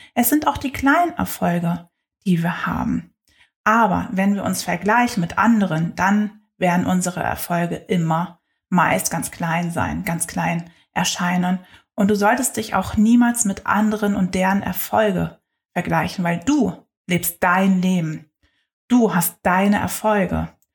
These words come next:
Was deine Erfolge sind, das sind doch nicht die Erfolge anderer Menschen. Du schreibst doch deine eigene Lebensgeschichte.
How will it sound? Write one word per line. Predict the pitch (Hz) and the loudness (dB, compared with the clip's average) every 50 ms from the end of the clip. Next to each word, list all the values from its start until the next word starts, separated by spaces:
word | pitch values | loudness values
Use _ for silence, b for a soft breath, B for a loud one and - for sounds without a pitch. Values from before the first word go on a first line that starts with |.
| _ _ _ _ _ _ _ _ _ - | _ _ _ _ _ _ _ _ _ -4
Was | 202 180 170 - - | -2 -2 -2 0 0
deine | 196 214 277 311 302 285 - | 2 2 2 4 2 2 0
Erfolge | - - - - - 240 240 226 202 190 180 | -2 -6 -6 -2 0 2 2 2 2 0 -2
sind, | 175 190 247 240 185 170 170 - - | -2 0 0 0 0 0 -4 -4 -6
das | 180 175 - | -4 -2 2
sind | 202 208 202 | 2 2 0
doch | 202 185 | 0 -2
nicht | 190 190 - - | -2 -2 -2 -4
die | - | -6
Erfolge | - - - - - 180 175 175 - - | -4 -4 -4 -2 -2 -2 -2 0 -2 -2
anderer | 175 180 185 - 170 | 0 -2 -2 -2 -2
Menschen. | 175 185 202 208 208 - - 170 175 170 - - | 0 2 2 2 0 0 -2 -2 -2 -2 -6 -4
Du | 277 320 320 | -4 -2 0
schreibst | 294 - - - 190 190 - - - | -2 -2 0 0 -2 0 -2 -4 -6
doch | 180 | -6
deine | - - 170 165 170 170 - - - | -4 -2 -2 -2 -2 -2 -6 -4 -2
eigene | 180 196 208 214 214 208 202 185 | 0 2 2 2 2 2 2 2
Lebensgeschichte. | 180 180 196 208 214 214 214 - - 160 - - - - - - - - - 147 B | 2 0 0 0 0 -2 -4 -6 -6 -6 -8 -6 -8 -10 -12 -12 -10 -8 -8 -8 B